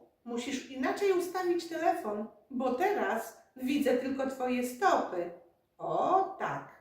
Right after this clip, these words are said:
teraz jest dobrze. Świetny ten samolot. Na samolotach to dziadek się zna. Przecież ciągle, ciągle gdzieś lata po świecie.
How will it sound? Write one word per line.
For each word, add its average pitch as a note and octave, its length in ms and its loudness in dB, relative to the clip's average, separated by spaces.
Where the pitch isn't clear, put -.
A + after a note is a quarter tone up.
teraz - 340 -4
jest - 200 -2
dobrze. E3+ 580 -8
Świetny - 520 -2
ten C4+ 180 0
samolot. G#3 760 -4
Na A#3+ 360 0
samolotach B3+ 800 0
to B3+ 120 -4
dziadek E4+ 480 0
się - 260 -4
zna. - 520 -4
Przecież A#3+ 640 -6
ciągle, G3+ 760 -2
ciągle F#4 580 4
gdzieś G#3+ 560 -4
lata A#3 520 -2
po A3+ 100 -6
świecie. F3+ 760 -12